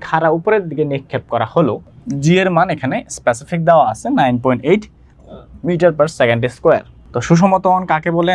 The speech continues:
আমরা সবাই জানি, সময়ের সাথে যে ত্বরণের পরিবর্তন হয় না তাকে সুষম ত্বরণ বলে। তারপরে বলা হয়েছে যে বায়োমাসকে নবায়নযোগ্য শক্তির উৎস বলার কারণ কি? আমরা জানি যে যেই শক্তিগুলো হচ্ছে সময়ের সাথে সাথে নিঃশেষ হয়ে যায় না, সেটাকে পুনরুদ্ধার করা যায়, সেই শক্তিগুলোকে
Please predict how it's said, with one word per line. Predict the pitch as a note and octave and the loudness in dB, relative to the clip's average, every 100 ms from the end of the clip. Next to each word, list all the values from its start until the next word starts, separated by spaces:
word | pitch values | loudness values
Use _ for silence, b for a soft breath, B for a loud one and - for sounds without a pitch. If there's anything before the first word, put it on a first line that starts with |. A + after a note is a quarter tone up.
| D3+ | 0
আমরা | C#3 - | -2 0
সবাই | C#3+ D3+ | 0 0
জানি, | E3 A#3+ | 0 -4
সময়ের | - D3 D#3+ D3 | 0 0 0 -2
সাথে | D3+ F3 C#3 | -2 -2 -2
যে | C#3 | -2
ত্বরণের | D3 C#3 F3 F3 | 0 0 0 0
পরিবর্তন | D3+ C#3+ - F3+ E3+ | 0 -2 -2 -2 0
হয় | A2+ A2+ | -2 -2
না | - | -4
তাকে | D#3+ - | -6 -8
সুষম | D3 - C#3+ C#3 | -10 -6 -2 2
ত্বরণ | B2 B2 A2+ | 2 4 2
বলে। | A#2+ E4+ b b b - | 2 0 b b b -6
তারপরে | C3+ D3 C3+ | -2 0 2
বলা | C3 B2 | 2 2
হয়েছে | A#2+ - C4 | 0 -2 -2
যে | C#3 A#2 | 0 2
বায়োমাসকে | B2+ D#3+ E3+ - - | 2 0 -4 -4 0
নবায়নযোগ্য | B2+ B2 C3 C3+ C#3+ | 2 2 0 -2 -4
শক্তির | D3 D3+ E3+ A2+ | -4 -6 -4 -4
উৎস | - - | -4 -2
বলার | D#3+ C#3 A#2+ | 2 2 0
কারণ | A#2+ A#2+ A2+ | 0 0 -2
কি? | - G4+ B B - | -4 -6 B B -4
আমরা | D3+ F3 | 0 2
জানি | E3 A2 D#3+ - b b | 2 0 -4 -10 b b
যে | A#2 A#2+ | 0 0
যেই | A#2 D3 F3+ G#3 | 4 6 6 4
শক্তিগুলো | - - F#3 D#3+ D#3+ | -4 -4 0 2 2
হচ্ছে | D#3+ E3 - F3+ | 0 -6 -8 -6
সময়ের | - C3 C3 D#3+ | -2 2 4 4
সাথে | E3+ D3+ D3 - | 2 -4 -6 -6
সাথে | D#3+ - D#3 | -8 -4 -2
নিঃশেষ | C3 - F#3 - C3+ | -2 0 -2 0 0
হয়ে | B2 G#2 | 2 2
যায় | G2 D3 | 0 0
না, | B3+ | 0
সেটাকে | - D3 D3+ - | -2 -6 -6 -2
পুনরুদ্ধার | E3+ F#3+ E3+ F3 C3+ | 0 0 2 0 0
করা | G#2 | -2
যায়, | G2+ A#3 | -2 -4
সেই | - E3+ | -2 -6
শক্তিগুলোকে | - - C#3 C#3+ | -6 -2 2 2